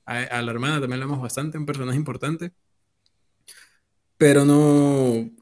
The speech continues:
cl-, clásico, como estos personajes, estos actores para estos personajes en esta clase de películas que, que no importan mucho, la verdad.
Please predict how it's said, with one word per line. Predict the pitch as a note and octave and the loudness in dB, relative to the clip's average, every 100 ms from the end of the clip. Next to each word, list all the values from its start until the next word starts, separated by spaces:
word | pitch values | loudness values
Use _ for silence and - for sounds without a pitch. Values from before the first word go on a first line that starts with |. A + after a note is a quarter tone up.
| D3+ | -20
cl-, | D#3 D3+ | -20 -6
clásico, | E3 F3 F3 C3+ | 0 0 0 0
como | A#2+ | -2
estos | C3+ - | -2 -4
personajes, | C#3+ C#3+ B2 C#3 D3+ | -4 -4 -4 -2 -4
estos | D3+ C#3 | -2 -4
actores | C#3 C3 D3 | -4 -2 -2
para | C3+ B2 | -2 -4
estos | - D3+ | -6 -8
personajes | C3+ - A#2+ C3 C#3 | -6 -6 -6 -4 -4
en | |
esta | B2 B2 C#3+ | -4 -8 -8
clase | C#3 C3+ | -6 -6
de | C3+ | -6
películas | A#2 B2 B2+ F3+ D3 | -4 -6 -2 0 -2
que, | - G#2+ A2 _ _ _ _ | -6 -14 -14 _ _ _ _
que | - | 0
no | C#3 | 4
importan | D3 E3 D#3+ D#3+ | 4 4 2 0
mucho, | F#3+ G3 D#3+ | 2 2 0
la | B2+ | -2
verdad. | A#2+ A#2+ C#3+ C#3 | -2 -2 -2 -2